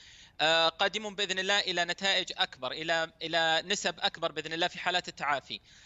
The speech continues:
آه، الوفيات عندما ن-، نتحدث عن، آه، أربعمائة، آه، حالة وفاة فقط، وعالميا، آه، الآن وصل الرقم إلى أكثر من ثلاثمائة وخمسين ألف حالة وفاة.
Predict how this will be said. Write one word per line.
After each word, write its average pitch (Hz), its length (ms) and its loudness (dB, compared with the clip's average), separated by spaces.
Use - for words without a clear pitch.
آه، 160 340 4
الوفيات 185 680 -2
عندما 165 260 -8
ن-، 175 260 -2
نتحدث 190 400 -4
عن، 180 140 0
آه، - 440 -4
أربعمائة، 170 540 0
آه، 156 500 4
حالة 190 380 0
وفاة 165 340 -2
فقط، 190 320 -2
وعالميا، 175 640 0
آه، 156 420 2
الآن 180 300 -2
وصل 175 240 -4
الرقم 175 320 0
إلى 160 420 4
أكثر 170 280 -2
من 160 100 -12
ثلاثمائة 165 580 -4
وخمسين 170 480 -4
ألف - 380 -2
حالة 170 380 0
وفاة. 185 360 0